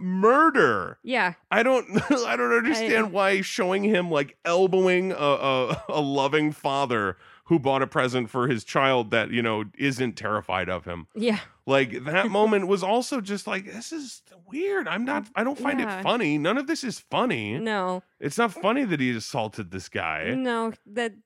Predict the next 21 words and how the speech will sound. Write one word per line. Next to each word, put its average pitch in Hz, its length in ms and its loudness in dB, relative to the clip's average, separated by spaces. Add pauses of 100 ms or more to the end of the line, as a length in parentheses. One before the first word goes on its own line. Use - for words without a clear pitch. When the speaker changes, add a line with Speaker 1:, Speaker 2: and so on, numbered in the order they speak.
(120)
Speaker 2:
definitely 226 500 -4
could 226 200 -4
have 202 140 -6
been 202 160 -8
cut. 185 340 -4 (340)
Speaker 1:
Yeah, 311 320 -2
like, 151 300 -6
it 247 60 -6
w-, 240 180 -6
that 240 220 0
was 240 220 -4
so 208 400 -2
unnecessary 175 680 -4
and 131 120 -4
weird. 151 280 -2
And 120 80 -4
I'm 127 100 0
like, 123 180 -2 (100)
I, - 140 -6 (220)
do, 110 180 -6 (880)
do 147 140 -14